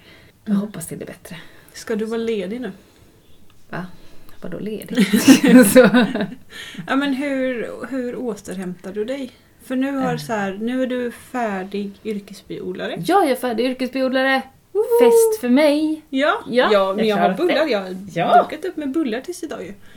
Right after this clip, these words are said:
Speaker 1: Ja, jag har inte ätit än. Det måste jag göra sen. Jag måste
Speaker 2: Mm.
Speaker 1: äta bullar.
Speaker 2: Och
Speaker 1: Ehm,
Speaker 2: sen så
Speaker 1: jag
Speaker 2: har det
Speaker 1: ska
Speaker 2: varit val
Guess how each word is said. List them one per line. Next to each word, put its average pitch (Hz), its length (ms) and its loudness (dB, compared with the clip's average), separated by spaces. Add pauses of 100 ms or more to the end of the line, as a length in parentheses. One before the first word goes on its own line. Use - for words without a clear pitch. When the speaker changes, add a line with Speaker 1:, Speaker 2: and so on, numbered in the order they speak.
(100)
Speaker 1:
Ja, - 220 -4
jag 175 140 -8
har 214 100 -6
inte 220 140 -6
ätit 196 360 -10
än. - 100 -12
Det 208 60 -6
måste 220 220 -8
jag 196 80 -8
göra - 120 -10
sen. 196 140 -20
Jag 202 100 -10
måste 240 120 -6
Speaker 2:
Mm. - 80 -16
Speaker 1:
äta - 180 -16
bullar. 294 160 -12 (840)
Speaker 2:
Och - 60 -12
Speaker 1:
Ehm, 226 320 0
Speaker 2:
sen 233 880 0
så - 140 -8
Speaker 1:
jag 247 40 -4
Speaker 2:
har 240 80 2
det 233 40 2
Speaker 1:
ska 240 120 2
Speaker 2:
varit 226 260 2
val 247 640 2